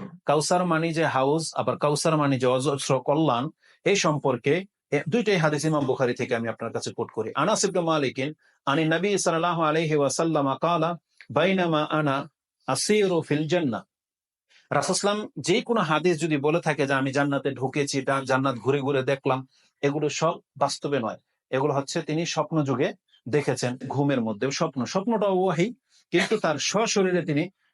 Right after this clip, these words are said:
জান্নাতে প্রবেশ করেননি। তো বাইনামা আনা আসিরু ফিল জান্নাহ, আমি জান্নাতে ভ্রমণ করতেছি।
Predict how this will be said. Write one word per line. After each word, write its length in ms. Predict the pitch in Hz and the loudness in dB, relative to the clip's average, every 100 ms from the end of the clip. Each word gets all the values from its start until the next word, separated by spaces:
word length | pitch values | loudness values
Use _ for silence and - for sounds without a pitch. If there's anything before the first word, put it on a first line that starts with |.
| - | -8
জান্নাতে 420 | 123 143 135 131 | -2 0 0 -2
প্রবেশ 360 | 127 131 123 - | -4 -2 -2 -2
করেননি। 400 | - 147 131 110 - _ _ _ _ _ _ _ _ _ _ _ - | -2 0 -2 -4 -10 _ _ _ _ _ _ _ _ _ _ _ 0
তো 100 | 131 123 120 | 0 0 -2
বাইনামা 600 | 135 214 208 156 151 185 - _ | 0 0 0 0 0 -4 -8 _
আনা 440 | 151 165 147 180 190 _ _ - | -2 0 0 -2 -6 _ _ -4
আসিরু 480 | 143 - 254 262 226 | -2 0 0 2 0
ফিল 240 | 196 156 | 0 0
জান্নাহ, 340 | 127 117 104 98 _ - | 0 -2 -4 -10 _ -6
আমি 180 | 135 131 | -4 0
জান্নাতে 540 | 175 185 165 147 135 | 0 2 0 2 0
ভ্রমণ 360 | 127 143 190 196 | 2 0 0 0
করতেছি। 520 | 196 165 - 233 | -2 -2 -2 -2